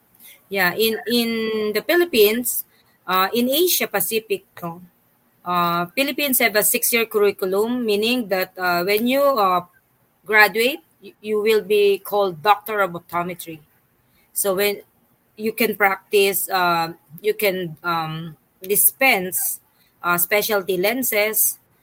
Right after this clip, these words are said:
contact lenses, and also, um, you can, uh, we can instill, uh, D P A or diagnostic pharmaceutical agent,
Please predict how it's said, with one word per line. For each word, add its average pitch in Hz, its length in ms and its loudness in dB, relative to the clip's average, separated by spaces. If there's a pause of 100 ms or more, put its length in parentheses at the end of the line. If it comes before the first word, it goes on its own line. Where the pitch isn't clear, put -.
(140)
contact 196 400 -2
lenses, 214 760 -2 (380)
and 190 420 -2
also, 196 640 0
um, 175 600 -4 (1300)
you 220 160 -8
can, 208 300 -2
uh, 190 140 -4
we 214 140 -2
can 208 380 -4
instill, 208 760 -2
uh, 180 260 -4
D 202 140 -10
P 202 500 -6
A 254 60 -10
or 214 80 -4
diagnostic 180 800 -6
pharmaceutical 180 720 -10
agent, 180 520 -8